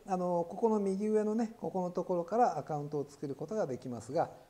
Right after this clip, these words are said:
私の場合はもうすでにアカウントを持っているので、えー、これログインした状態になっています。はい。でね、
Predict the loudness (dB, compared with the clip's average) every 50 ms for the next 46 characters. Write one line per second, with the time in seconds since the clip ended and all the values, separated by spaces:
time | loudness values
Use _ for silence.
0 | _ -6 -4 -2 -2 -2 -2 0 0 4 4 4 4 4 4 2 2 2 2 0
1 | 0 -2 0 0 0 -2 -2 -4 -4 -6 -4 -4 -4 -2 -2 -4 -6 -4 -4 -4
2 | -4 -4 -6 -8 -4 -2 -2 -2 -2 -4 -12 -20 -20 -16 -6 -2 0 2 2 2
3 | 0 0 2 2 2 2 2 2 0 0 2 2 2 2 2 0 -2 -6 -2 2
4 | 2 2 2 0 -4 -6 -4 -4 -4 -4 -2 -4 -4 -6 -6 -8 -8 -10 -12 -12
5 | -12 -12 -14 -16 -18 -20 -20 _ _ _ _ _ _ _ _ _ _ _ -2 -2
6 | -2 -2 -6 2 4 4 4 4 2 -4